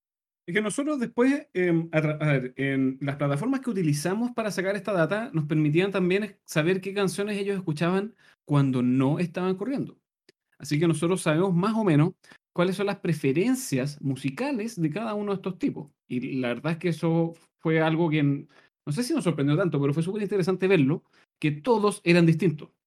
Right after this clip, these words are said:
Cada uno de los treinta y dos sujetos tenía un perfil basal, di-, llamémosle, un perfil basal de, de escucha de música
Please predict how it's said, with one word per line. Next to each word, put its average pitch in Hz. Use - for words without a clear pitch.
Cada 190
uno 185
de 170
los 147
treinta 147
y 139
dos 196
sujetos 165
tenía 156
un 175
perfil 170
basal, 143
di-, 135
llamémosle, 131
un 139
perfil 151
basal 160
de, 175
de 143
escucha 170
de 156
música 214